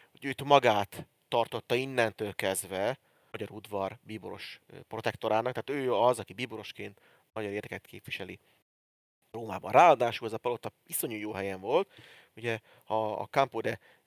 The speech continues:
Fiori másik oldalára tekintünk, akkor az apostoli kancellária,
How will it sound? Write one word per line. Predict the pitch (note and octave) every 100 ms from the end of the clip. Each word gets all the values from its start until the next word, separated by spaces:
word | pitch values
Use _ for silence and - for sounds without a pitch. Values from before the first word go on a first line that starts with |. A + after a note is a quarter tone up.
| G2
Fiori | G#2 C#3 A2 G#2
másik | G#2 B2 A#2 A#2+
oldalára | G#2+ G#2+ G2+ F2+
tekintünk, | - B2+ C#3 C3+
akkor | A2+ A2
az | A2
apostoli | A#2+ - - G#2+
kancellária, | - B2 A2+ G2+ F2 F2 F2 F#2 A2+